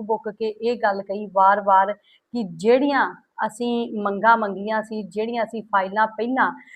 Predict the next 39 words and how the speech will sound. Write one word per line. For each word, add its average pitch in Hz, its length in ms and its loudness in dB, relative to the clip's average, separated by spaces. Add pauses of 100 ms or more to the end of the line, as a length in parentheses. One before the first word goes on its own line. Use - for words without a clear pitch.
(140)
ਜਮ੍ਹਾਂ 247 360 4
ਕਰਵਾਈਆਂ 202 580 -2
ਸੀਗੀਆਂ, 214 600 -2 (400)
ਉਹ 277 240 6
ਫਾਈਲਾਂ 220 380 4
ਨੂੰ 208 400 -6
ਜਿਹੜਾ 220 280 6
ਹੈ 202 220 2 (180)
ਉਥਲ-ਪੁਥਲ 226 580 -4
ਕੀਤਾ 208 400 0
ਗਿਆ 202 300 2
ਹੈ 214 240 4 (420)
ਕ੍ਰਿਸ਼ਨ, 254 440 -2
ਅ, 196 720 -2 (100)
ਕੁਮਾਰ 196 320 2
ਵੱਲੋਂ। 185 320 -8 (520)
ਉਹਨਾਂ 220 200 0
ਨੇ 220 100 -4
ਕਿਹਾ 226 280 6
ਕਿ 226 160 -6
ਪੰਜਾਬ 208 500 2
ਦੇ 233 100 -4
ਮੁੱਖ 220 260 -6
ਮੰਤਰੀ 220 300 -4
ਭਗਵੰਤ 202 400 -4
ਸਿੰਘ 220 220 -6
ਮਾਨ 196 220 0
ਨੂੰ 220 120 -2
ਅਸੀਂ 214 200 -6
ਫਾਈਲਾਂ 196 380 0
ਦਿੱਤੀਆਂ, 220 320 -6
ਲੇਕਿਨ 214 300 -6 (140)
ਉਹ 269 220 0
ਫਾਈਲਾਂ 196 460 2 (480)
ਜਿਹੜੇ 254 280 4
ਨੇ 247 140 0
ਪੰਜਾਬ 202 480 0
ਦੇ 226 80 -2
ਮੁੱਖ 220 180 -6